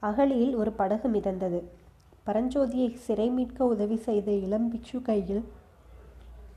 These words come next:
துடுப்புடன் படகில் நின்றார். பெரிய பிக்ஷுவும் பரஞ்சோதியும்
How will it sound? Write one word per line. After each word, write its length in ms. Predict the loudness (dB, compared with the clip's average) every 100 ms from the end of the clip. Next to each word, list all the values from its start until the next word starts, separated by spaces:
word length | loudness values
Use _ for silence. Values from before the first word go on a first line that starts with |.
| -20 -20 -20 -14
துடுப்புடன் 520 | -2 0 2 2 2 2
படகில் 360 | 0 2 0
நின்றார். 560 | 0 -2 -4 -8 -8 -20 -20 -20 -20 -20 -8
பெரிய 300 | -2 0 2
பிக்ஷுவும் 500 | 0 -4 -2 -2 -2 -2
பரஞ்சோதியும் 680 | -2 0 0 0 -2 -6